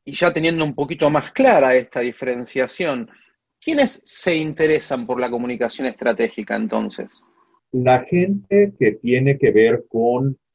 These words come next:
Speaker 2: la dirección de sistemas, la
Speaker 1: Ajá.
Speaker 2: gente que, por ejemplo, en el gobierno, eh, quiere que, eh,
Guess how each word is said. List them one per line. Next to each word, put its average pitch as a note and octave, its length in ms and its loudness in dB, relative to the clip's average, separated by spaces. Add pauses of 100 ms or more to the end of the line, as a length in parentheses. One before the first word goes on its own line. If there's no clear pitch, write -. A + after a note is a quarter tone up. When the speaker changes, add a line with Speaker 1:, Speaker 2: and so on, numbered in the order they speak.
Speaker 2:
la G#2 240 -2
dirección G2+ 580 -4
de A#2+ 140 -4
sistemas, C#3+ 800 -8 (320)
la - 160 -4
Speaker 1:
Ajá. D#3 300 2
Speaker 2:
gente C#3 300 4
que, G#2+ 140 4
por G2+ 260 0
ejemplo, G#2 640 0
en G2 260 -6
el G2 120 -4
gobierno, A2+ 720 -2 (340)
eh, G2 240 0
quiere A2+ 420 2
que, G2 260 2
eh, G2 80 -4